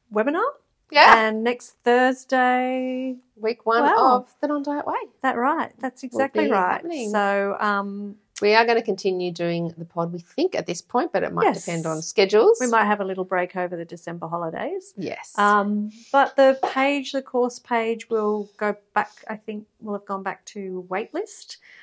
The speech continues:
Speaker 1: So if you've been following along on our social media and you've been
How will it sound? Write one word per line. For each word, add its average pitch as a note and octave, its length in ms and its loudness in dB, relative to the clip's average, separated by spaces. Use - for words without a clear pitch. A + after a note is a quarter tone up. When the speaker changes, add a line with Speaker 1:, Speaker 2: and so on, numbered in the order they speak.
Speaker 1:
So G3 680 2
if G#3 240 -6
you've G3+ 300 -4
been G3 180 -6
following F#3 360 -6
along F3+ 200 -6
on F#3 100 -8
our F3+ 140 -10
social F#3 400 -8
media F#3 380 -4
and F3+ 100 -8
you've F3 80 -10
been F3+ 320 -10